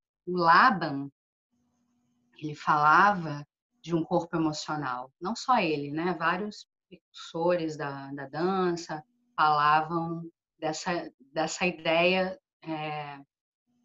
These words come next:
dessa corrente que vai surgir de quebrar essa ideia de um teatro, de uma dança muito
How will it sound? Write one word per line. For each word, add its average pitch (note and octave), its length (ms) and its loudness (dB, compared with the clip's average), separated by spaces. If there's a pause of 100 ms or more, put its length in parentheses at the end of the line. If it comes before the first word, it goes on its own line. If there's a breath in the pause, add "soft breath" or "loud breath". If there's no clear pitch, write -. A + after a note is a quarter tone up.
(380)
dessa - 220 -4
corrente F#3 640 0
que - 80 -8
vai F3+ 140 -2
surgir E3+ 480 -4
de E3+ 100 -10
quebrar E3+ 640 0 (140)
essa - 200 -12
ideia E3 480 -4
de E3 80 -6
um E3+ 80 0
teatro, F#3 720 2
de D#3+ 120 -12
uma D#3+ 180 -4 (180)
dança F3+ 320 -4
muito F#3 960 -2